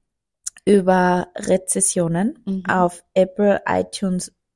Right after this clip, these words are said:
Speaker 1: Spotify, sonstiges. Also diese, unseren Podcast bewerten mit den Sternen, das ihr uns gern gebt. Das ist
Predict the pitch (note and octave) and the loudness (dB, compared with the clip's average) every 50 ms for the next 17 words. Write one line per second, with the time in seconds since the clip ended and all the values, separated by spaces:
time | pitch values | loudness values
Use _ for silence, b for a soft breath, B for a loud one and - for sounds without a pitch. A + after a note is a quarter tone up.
0 | _ - - - - - F#3+ F3+ F#3+ F#3 - - - F3+ F3 E3+ E3 - - - | _ -8 -8 -6 -2 2 2 2 2 0 -6 -4 -2 0 0 0 -2 -4 -6 -8
1 | - - F3+ F3+ F3 - - G#3+ G#3 G#3 A3 A#3 C4 C#4+ - - - - F#3 F#3 | -6 -4 -4 -4 -4 -6 -4 -4 -2 0 0 0 0 -2 -4 -8 -10 -6 -4 -4
2 | F#3 - - F3+ F3+ F3 F#3 F3+ - - - F#3 F3 - F#3+ F3+ F3+ F3 - - | -4 -2 -2 -2 -2 -2 -2 -4 -8 -14 -12 -12 -8 -4 -4 -2 -4 -4 -6 -12
3 | - - F#3+ F#3+ F3+ F#3+ F3+ - F#3 F#3 - - - G#3+ G3 - - - A3 G#3 | -10 -8 -8 -6 -6 -6 -8 -6 -8 -8 -8 -10 -12 -12 -12 -10 -10 -10 -10 -6
4 | - G3 G3+ - - - B3 C4 C#4 C#4 _ _ A#3 G#3 G3 F#3 - - - _ | -6 -6 -8 -8 -10 -10 -10 -10 -10 -10 _ _ -4 -4 -4 -4 -8 -12 -20 _
5 | B B B B B B B _ _ _ _ _ - G3+ G3 G3 F#3+ - - - | B B B B B B B _ _ _ _ _ -10 -4 -2 -2 -2 -2 -4 -2
6 | - F3+ F3+ F3 F#3 F#3+ F#3+ F#3 F#3 F#3 F#3+ F#3 - - G3 F#3 - F#3+ F#3+ F#3+ | 0 2 2 2 0 -2 -2 0 0 0 0 -2 -4 -4 -4 -2 -2 -4 -6 -8
7 | - - - F3 F3 F3 F3 - E3+ F#3+ G3 - - - - - F#3+ F3+ - - | -8 -6 -6 -4 -4 -4 -6 -4 -4 -6 -6 -6 -10 -14 -10 -8 -8 -8 -8 -8
8 | - F#3 F3+ - - - - | -10 -10 -10 -10 -12 -14 -16